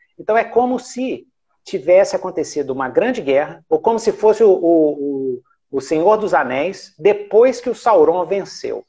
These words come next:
Imagina o Senhor dos Anéis, o Sauron venceu, e os orcs dominaram tudo e tá tudo destruído, entendeu? Só que o Sauron acabou morrendo, que é o que acontece aqui. O deus louco da Grande Guerra, ele morre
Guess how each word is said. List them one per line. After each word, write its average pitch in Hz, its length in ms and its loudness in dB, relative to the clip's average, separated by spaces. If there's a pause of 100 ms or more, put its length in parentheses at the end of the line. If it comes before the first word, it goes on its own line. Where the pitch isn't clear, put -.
(160)
Imagina 160 400 -2
o 202 40 -4
Senhor 202 180 -4
dos 165 100 -2
Anéis, 143 540 -4 (260)
o 156 60 -4
Sauron 180 420 4
venceu, 135 640 -2 (440)
e 160 100 2
os 151 180 2
orcs 185 280 0
dominaram 175 580 0
tudo 185 280 -2
e 175 40 -6
tá 165 140 -4
tudo 175 240 -12
destruído, 127 760 -6 (340)
entendeu? 135 340 -6 (160)
Só 262 200 0
que 311 100 -4
o 269 60 0
Sauron 208 440 0
acabou 185 360 0
morrendo, 131 480 -6
que - 100 -8
é - 20 2
o 135 60 0
que 165 60 -2
acontece 165 420 0
aqui. - 220 -10
O 123 100 -8
deus 160 320 2
louco 143 580 2 (200)
da 131 160 2
Grande 135 320 -2
Guerra, 151 260 4
ele 190 140 0
morre 170 400 0